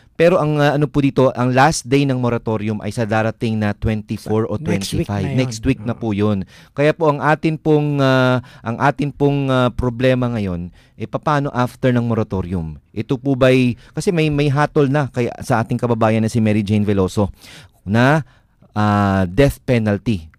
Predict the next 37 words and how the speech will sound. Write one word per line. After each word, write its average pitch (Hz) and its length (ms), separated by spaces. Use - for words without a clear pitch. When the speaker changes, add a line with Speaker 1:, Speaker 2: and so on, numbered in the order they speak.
Speaker 2:
Oo. - 160
Speaker 1:
Ang - 20
kanya 139 220
pong 147 180
kaso 127 300
ay 120 160
drug 117 240
trafficking 127 720
at - 160
ito 127 160
Speaker 2:
Mm. 117 80
Speaker 1:
po'y 156 160
malinaw 143 560
na 120 480
isinaad 117 480
po 123 160
doon 120 240
sa 113 160
affidavit 113 640
na 117 240
talagang 139 400
wala 127 320
pong, 131 400
wala 131 320
pong, 139 320
ah, 127 240
kumbaga, 135 420
m-, 147 160
i-, 151 160
biktima 151 720
ang, 123 320
ah, 117 240
ating 117 160
kababayan 117 480
ng 120 80
illegal 113 320
recruitment. 95 560